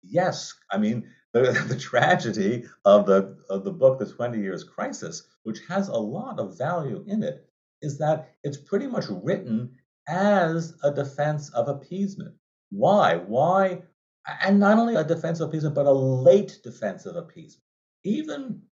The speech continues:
most appeasers, not all, certainly not Neville Chamberlain, hopped off the appeasement train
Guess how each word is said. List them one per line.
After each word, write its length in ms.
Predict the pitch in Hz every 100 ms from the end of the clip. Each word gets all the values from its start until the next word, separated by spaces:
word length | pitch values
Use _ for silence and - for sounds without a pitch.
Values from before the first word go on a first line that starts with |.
| _ -
most 440 | 190 190 - - -
appeasers, 1080 | 131 - 143 147 127 87 92 _ - - _ _
not 220 | 120 208
all, 480 | 277 247 - - - _
certainly 280 | 170 196
not 140 | 196 190
Neville 260 | 175 175
Chamberlain, 420 | 170 127 85 - - _ _ _
hopped 440 | - - 175 175 170
off 260 | 151 147
the 100 | 127
appeasement 600 | 127 - 127 117 107 98
train 600 | - - 95 180 180 185